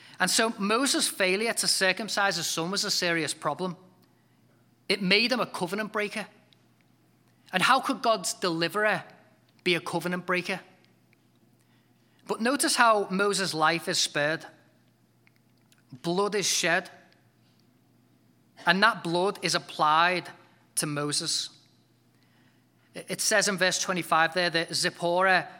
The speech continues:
touched his feet with it. That word touch there is the Hebrew word nagar. And it's,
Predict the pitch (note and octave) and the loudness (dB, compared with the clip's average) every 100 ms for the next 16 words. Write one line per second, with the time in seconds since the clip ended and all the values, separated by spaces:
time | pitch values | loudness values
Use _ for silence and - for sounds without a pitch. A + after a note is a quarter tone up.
0 | - - - G#3 F#3+ - F#3+ - - F3 | -12 -4 -2 -2 -2 -2 -2 -2 -2 -6
1 | E3 E3+ F3+ E3+ G3+ G#3 G#3+ F#3+ - - | -4 0 0 2 2 4 2 0 -2 -2
2 | F#3 - - G#3 G#3 E3+ - - - - | -2 -4 -2 2 2 2 -4 -18 -20 -10
3 | - D#3+ F3 D3+ G3 F#3+ F#3 G3+ F#3+ F#3+ | -2 0 0 -2 -2 -2 -2 -2 0 2
4 | F#3 E3+ - - D#3 D#3+ C#3+ D3 D#3 E3+ | 2 0 -8 -12 -6 -4 0 2 4 2
5 | E3 - - _ _ _ - - E3+ F#3+ | 0 -10 -20 _ _ _ -20 2 4 4
6 | - - - - | 2 0 0 -4